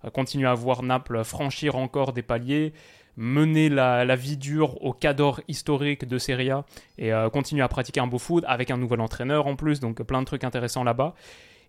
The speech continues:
Et peut-être le dernier truc, ça aussi je l'ai, je l'ai sorti de Twitter quand j'ai posé la question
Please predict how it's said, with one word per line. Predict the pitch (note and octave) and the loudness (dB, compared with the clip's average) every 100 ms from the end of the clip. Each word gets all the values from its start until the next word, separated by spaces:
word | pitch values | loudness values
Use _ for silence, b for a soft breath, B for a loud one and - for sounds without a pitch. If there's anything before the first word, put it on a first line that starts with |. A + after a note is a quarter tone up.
| _ G3+ | _ 2
Et | A3 A3+ | 2 2
peut-être | F#3 F3 G3 F3 | 0 0 0 0
le | D#3+ | 2
dernier | E3 F3+ | 2 0
truc, | F3+ G3+ | -2 0
ça | D#3 | 0
aussi | D3 E3+ | 0 -2
je | C#3 | 2
l'ai, | C3+ B2+ | 2 2
je | |
l'ai | C3 | -2
sorti | D3 - D3+ | -4 -6 -8
de | |
Twitter | - C#3+ D#3 | -6 -4 -4
quand | C#3 | -2
j'ai | B2+ | -6
posé | B2 C3 | -4 -2
la | C3 C3 | -2 -2
question | B2+ D#3+ | -4 -6